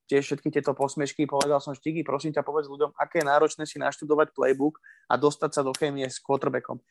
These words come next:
Koľko to trvá?" A on tam došiel v stredu tomu týmu a oni si mysleli, že v nedelu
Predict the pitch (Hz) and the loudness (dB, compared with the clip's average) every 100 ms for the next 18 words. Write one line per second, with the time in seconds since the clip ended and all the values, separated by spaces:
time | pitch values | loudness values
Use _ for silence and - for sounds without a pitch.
0 | _ - 139 135 147 139 143 135 113 - | _ 2 4 6 4 6 6 6 4 -2
1 | _ _ - 139 160 165 180 156 156 175 | _ _ 0 2 4 4 4 4 0 0
2 | 156 - 143 151 147 156 147 151 156 151 | -2 -2 -2 -2 -2 -2 -2 -2 0 0
3 | 143 147 156 151 160 147 143 147 156 | 0 -2 -8 0 2 2 0 0 0